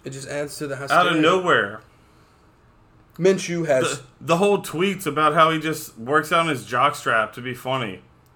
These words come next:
Speaker 2: Y-, you can tell he's the class clown, and then he's going out. He,
Speaker 1: But
Speaker 2: he
Speaker 1: he's a smart class clown. He knows what he's doing.
Speaker 2: If any of you guys have seen Blue Mountain State,
Speaker 1: Haven't seen it.
Speaker 2: he's the backup quarterback
Speaker 1: That's so dumb.
Speaker 2: before, you know, the later episodes.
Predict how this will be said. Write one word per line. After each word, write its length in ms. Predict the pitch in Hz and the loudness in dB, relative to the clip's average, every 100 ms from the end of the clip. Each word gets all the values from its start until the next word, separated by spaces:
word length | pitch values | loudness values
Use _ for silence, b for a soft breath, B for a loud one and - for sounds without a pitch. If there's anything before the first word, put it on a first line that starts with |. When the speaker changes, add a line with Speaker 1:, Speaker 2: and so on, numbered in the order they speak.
| _ | _
Speaker 2:
Y-, 180 | 160 170 | -18 -12
you 160 | 185 190 | -6 -4
can 100 | 190 | 0
tell 240 | 220 233 | 4 6
he's 140 | 220 160 | 4 0
the 80 | |
class 320 | - 175 175 - | 2 4 4 2
clown, 440 | 175 190 190 175 - b b b b - | 2 4 2 -2 -16 b b b b -4
and 120 | 170 | 0
then 100 | 208 | 0
he's 160 | 185 131 | 0 -2
going 240 | 180 185 | 0 2
out. 260 | 190 175 151 | 4 2 0
He, 140 | 214 | -2
Speaker 1:
But 140 | 208 190 | 0 0
Speaker 2:
he 80 | |
Speaker 1:
he's 80 | 131 | 0
a 60 | 139 | -2
smart 380 | - 160 160 143 | -2 2 0 0
class 280 | 123 110 - | -8 -8 -10
clown. 220 | 110 101 | -14 -14
He 80 | 113 | -8
knows 280 | 127 139 139 | -4 -4 -4
what 120 | 139 | -8
he's 120 | 131 | -8
doing. 400 | 135 143 123 98 - - - | -6 -4 -6 -10 -20 -20 -8
Speaker 2:
If 160 | 135 151 | -6 0
any 160 | 196 | 0
of 120 | 190 170 | 0 -2
you 100 | 160 | 2
guys 240 | 160 156 | 2 2
have 140 | 143 | -2
seen 280 | 127 151 131 | -2 -2 -2
Blue 200 | 110 131 | 0 2
Mountain 340 | 139 139 127 120 | 4 4 4 -2
State, 460 | - 123 139 143 - - - | -4 0 0 -2 -14 -20 -20
Speaker 1:
Haven't 240 | 110 117 | -18 -16
seen 200 | - 107 | -16 -18
it. 100 | 107 - | -10 -4
Speaker 2:
he's 260 | 170 151 | -2 -2
the 100 | 156 | 0
backup 420 | 143 147 180 160 | 6 6 4 -4
quarterback 560 | - 165 127 113 104 104 - - | -4 -2 0 0 0 -2 -10 -18
Speaker 1:
That's 300 | - - - | -16 -16 -18
so 20 | - | -20
dumb. 120 | - 120 | -14 -8
Speaker 2:
before, 640 | 117 143 147 143 135 120 - | -8 -4 0 0 0 -4 -12
you 140 | 143 131 | -8 -4
know, 160 | 120 | -2
the 60 | 120 | -2
later 280 | 123 123 110 | -2 0 0
episodes. 560 | 104 - 95 95 - | -2 -6 -10 -10 -18